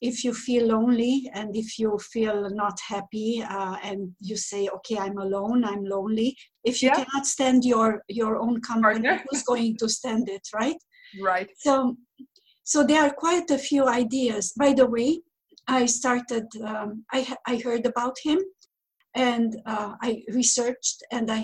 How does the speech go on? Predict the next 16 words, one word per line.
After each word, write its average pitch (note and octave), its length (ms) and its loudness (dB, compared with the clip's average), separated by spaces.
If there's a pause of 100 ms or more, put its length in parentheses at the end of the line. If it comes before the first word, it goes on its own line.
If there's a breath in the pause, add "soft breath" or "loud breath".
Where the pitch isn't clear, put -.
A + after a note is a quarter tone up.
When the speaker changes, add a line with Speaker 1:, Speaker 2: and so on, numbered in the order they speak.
Speaker 1:
have A3+ 200 -8
been G#3+ 180 -4
doing, A#3 440 0
uh, G3+ 140 -8
the G#3 100 -8
breathing A3 460 -4 (100)
for G3+ 180 -6 (100)
the - 200 -16
past G#3+ 380 -6
three G#3+ 260 -6
weeks - 600 -4 (220)
Speaker 2:
Wim A3+ 180 0
Hof, - 0 -
yeah. G3 140 2
Speaker 1:
constantly. F#3+ 680 -6 (400 soft breath)
Speaker 2:
Yeah. - 160 -10